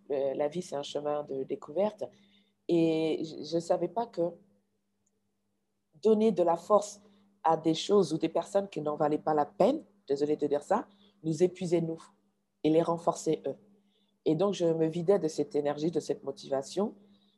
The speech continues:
Et du coup, j'ai commencé à, à douter. Euh, je n'arrivais plus à, à, à, à motiver mes équipes. Euh, j'avais des absences, des arrêts maladie. Les projets n'étaient pas rendus à l'heure.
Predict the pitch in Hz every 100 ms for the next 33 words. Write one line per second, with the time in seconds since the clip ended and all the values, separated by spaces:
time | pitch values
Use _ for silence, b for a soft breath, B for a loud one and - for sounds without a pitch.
0 | - 139 139 139 139 - - _ - 147
1 | 165 - 220 156 - 147 139 151 - 202
2 | 151 131 123 - 139 139 147 - 190 -
3 | _ _ _ _ _ - 139 135 131 135
4 | 139 156 151 156 156 - 190 165 139 -
5 | 143 135 123 117 85 - b _ 147 135
6 | 123 123 123 127 120 - 143 151 147 151
7 | 147 143 143 269 - - _ _ _ _
8 | - 139 139 135 131 123 123 120 110 -
9 | - 135 156 156 151 151 151 - 175 214
10 | 160 151 151 147 143 139 135 143 190 214
11 | b b 127 147 - 151 160 156 147 143
12 | 143 143 143 147 147 143 175 220